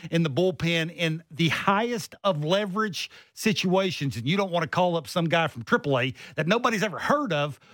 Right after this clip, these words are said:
when you're trying to make a serious run at this thing? And we know you can lose games in, I don't know, June that matter that can cost you a season, which is basically what happened last year. So I, I think it's a long-winded answer of I'm, I'm not sure how you make up for the forty-four homers.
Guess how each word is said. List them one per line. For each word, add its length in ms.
when 200
you're 100
trying 300
to 60
make 260
a 40
serious 540
run 160
at 100
this 200
thing? 240
And 100
we 100
know 300
you 100
can 180
lose 220
games 400
in, 400
I 100
don't 140
know, 220
June 560
that 260
matter 460
that 160
can 140
cost 360
you 120
a 40
season, 400
which 220
is 80
basically 380
what 160
happened 320
last 260
year. 100
So 280
I, 220
I 140
think 300
it's 300
a 80
long-winded 580
answer 420
of 180
I'm, 180
I'm 140
not 180
sure 200
how 80
you 160
make 240
up 100
for 100
the 80
forty-four 440
homers. 500